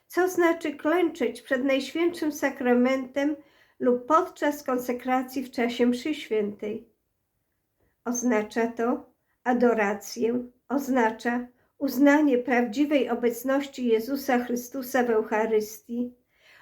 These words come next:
oznacza szacunek i postawę wiary, której człowiek pada przed Bogiem na kolana, ponieważ wie,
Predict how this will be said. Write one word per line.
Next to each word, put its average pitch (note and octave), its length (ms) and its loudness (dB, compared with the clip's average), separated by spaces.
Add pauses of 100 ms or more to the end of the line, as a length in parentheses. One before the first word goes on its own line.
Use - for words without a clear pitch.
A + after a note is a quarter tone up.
(120)
oznacza B3+ 840 0 (320)
szacunek C4 960 0
i B3 80 -4
postawę C4+ 600 0 (260)
wiary, A#3 760 4 (1160)
której D4 920 2 (360)
człowiek B3 800 0
pada C4 420 4
przed B3 420 -2 (220)
Bogiem B3 640 -2
na A#3 100 2
kolana, A3+ 640 0 (1000)
ponieważ B3+ 760 2
wie, C#4 460 2